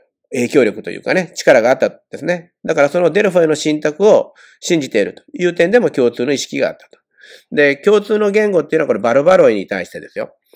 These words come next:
バルバロイっていうのは野蛮人と訳しますけれども、これおかしな言葉を喋る者たち。後で出てくるマケドニアなんかもこれもバルバロイに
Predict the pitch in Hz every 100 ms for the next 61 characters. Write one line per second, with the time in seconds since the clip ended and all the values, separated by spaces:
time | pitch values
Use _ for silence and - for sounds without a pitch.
0 | _ - _ 143 151 180 190 160 131 110
1 | 117 123 151 147 113 104 92 104 98 -
2 | 85 98 101 87 139 139 - - - 151
3 | 214 220 165 131 131 175 135 87 - -
4 | 123 120 92 87 - - - _ _ -
5 | 190 160 131 127 131 117 113 117 139 147
6 | 151 151 135 107 101 101 110 101 113 123
7 | 127 104 113 90